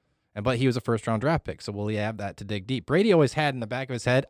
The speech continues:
"I'm not good enough. I'm a sixth-round draft pick. Everybody thought I suck. Everybody passed up on me," and he used it to, like, burn the house down.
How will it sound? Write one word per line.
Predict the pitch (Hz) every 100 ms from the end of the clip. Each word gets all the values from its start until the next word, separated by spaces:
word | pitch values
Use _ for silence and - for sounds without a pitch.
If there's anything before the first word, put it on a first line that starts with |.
| -
"I'm | 127 143
not | 123 98
good | 107 95
enough. | 90 -
I'm | 110
a | 107
sixth-round | 110 - 104
draft | 104 101 -
pick. | 104 -
Everybody | 127 131 123
thought | 117
I | 113
suck. | 104 113 98 _
Everybody | 156 156 135
passed | 117 127 117 -
up | 110
on | 101
me," | 95 98
and | 104
he | 113
used | 110 139 151 123
it | 110 -
to, | 107
like, | 98 87 -
burn | 131 135 123
the | 101
house | 104 95
down. | - 73 -